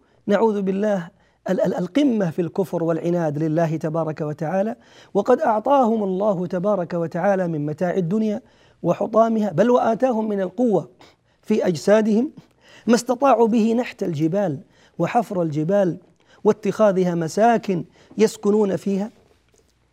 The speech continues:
ثم بعد ذلك أرسل الله إليهم رسولا يدعوهم إلى عبادته، يدعوهم إلى وحدانيته، يدعوهم إلى أن يعظموه فيعبدوه وحده لا شريك له،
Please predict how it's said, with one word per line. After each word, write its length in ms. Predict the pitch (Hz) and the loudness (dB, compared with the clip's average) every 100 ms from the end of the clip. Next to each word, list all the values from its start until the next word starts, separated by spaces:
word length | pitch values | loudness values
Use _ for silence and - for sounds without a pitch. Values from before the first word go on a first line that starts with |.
| _ _ _ _ _ | _ _ _ _ _
ثم 300 | - 226 277 | 0 4 6
بعد 240 | 254 220 208 | 6 6 4
ذلك 420 | 202 220 208 220 | 4 4 4 0
أرسل 380 | 220 247 233 214 | -2 -2 0 2
الله 340 | 208 214 185 | 4 2 2
إليهم 480 | - 185 190 180 175 | 0 0 0 -2 -2
رسولا 520 | 156 - 190 190 208 - _ _ _ - | -6 -4 -4 -4 -6 -10 _ _ _ 0
يدعوهم 540 | 190 165 185 233 220 220 | 0 2 2 4 2 0
إلى 180 | 185 | 0
عبادته، 640 | 170 156 156 151 165 170 196 _ _ _ - | 0 -2 -2 -2 -2 -6 -10 _ _ _ -2
يدعوهم 500 | 160 156 240 220 220 | 0 2 2 2 0
إلى 220 | 180 170 | 0 0
وحدانيته، 880 | 160 - 156 143 147 165 170 175 214 _ _ _ _ 196 | -2 -6 -4 -2 0 -2 -4 -6 -6 _ _ _ _ 2
يدعوهم 500 | 175 190 262 233 247 | 2 4 2 0 0
إلى 260 | 226 226 | 0 2
أن 60 | 214 | 0
يعظموه 760 | 196 180 220 180 185 226 233 - _ _ _ _ - | 0 0 -2 -2 -2 0 -2 -6 _ _ _ _ -2
فيعبدوه 600 | 202 214 196 220 262 226 | 2 4 2 0 2 2
وحده 520 | 226 - 202 185 185 | 2 2 -2 0 -2
لا 120 | 165 | -2
شريك 380 | 156 156 151 160 | -4 -6 -6 -6
له، 160 | 180 | -6